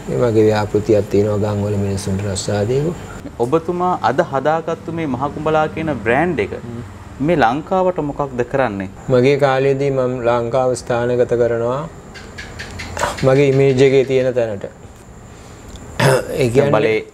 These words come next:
Speaker 2: හම්බ වෙයිද එහෙම කරගෙන යන්න? මොකද ගෝඨාභය මහත්තයා හොඳ වුණාට පල්ලෙහා ඉන්නවනේ යම් යම් පෞද්ගලික න්‍යායපත්‍ර ක්‍රියාවන්
Speaker 1: නෑ,
Speaker 2: නම්
Speaker 1: නෑ,
Speaker 2: හොඳ
Speaker 1: මේකට ගෝඨාභය මහත්තයා හරි මහින්ද මහත්තයා හරි ඒ, ඒ, ඒ කාරණා අපි ප-, ප-, පැත්තකට තියමුකෝ.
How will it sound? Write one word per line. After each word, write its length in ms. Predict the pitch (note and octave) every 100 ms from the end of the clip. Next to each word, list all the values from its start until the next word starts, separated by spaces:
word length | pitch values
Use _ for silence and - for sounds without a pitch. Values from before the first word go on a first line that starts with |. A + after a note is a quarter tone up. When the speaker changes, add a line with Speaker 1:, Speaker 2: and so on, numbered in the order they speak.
| -
Speaker 2:
හම්බ 260 | A2+ A2+ G#2+
වෙයිද 240 | G#2 G#2+
එහෙම 180 | G#2+ G#2+
කරගෙන 420 | G#2+ G#2+ G#2 G2+ G#2+
යන්න? 260 | C3 F#2+ - - - - - - - - -
මොකද 260 | B2 A2+ G#2
ගෝඨාභය 440 | A2 A2+ B2+ C#3+
මහත්තයා 380 | C#3+ C#3+ - D3
හොඳ 120 | C#3
වුණාට 280 | C#3+ C#3+ C#3
පල්ලෙහා 380 | B2 B2 C#3+ C#3+
ඉන්නවනේ 440 | C#3+ C#3+ D3 C#3+
යම් 120 | B2+ C3+
යම් 120 | C3+
පෞද්ගලික 320 | C3+ B2+ C3
න්‍යායපත්‍ර 520 | C3+ C3 C3 C3 -
ක්‍රියාවන් 320 | C3 C3+ C3 F3+
Speaker 1:
නෑ, 100 | F3+
Speaker 2:
නම් 40 |
Speaker 1:
නෑ, 80 | F#3
Speaker 2:
හොඳ 160 | F3+
Speaker 1:
මේකට 420 | D3 D3+ D3+ E3 D#3+
ගෝඨාභය 640 | D3+ C#3+ C3+ C#3+ C3+ C3+ C3+
මහත්තයා 640 | C3 C3+ B2+ - B2 B2
හරි 260 | B2 A#2+ B2
මහින්ද 400 | C3 B2+ B2 B2
මහත්තයා 540 | B2 B2 A#2+ A#2 A#2+ A#2+
හරි 160 | B2 B2 - -
ඒ, 160 | B2 C3 -
ඒ, 180 | C3 C3 B2 -
ඒ 140 | B2
කාරණා 600 | B2 C3 C3 C3+ C#3 C3+ C#3 - - - -
අපි 240 | - C3+
ප-, 160 | - -
ප-, 200 | - - -
පැත්තකට 540 | - C#3 B2+ C3+ C#3+ C#3
තියමුකෝ. 480 | C#3+ C#3 C3 C3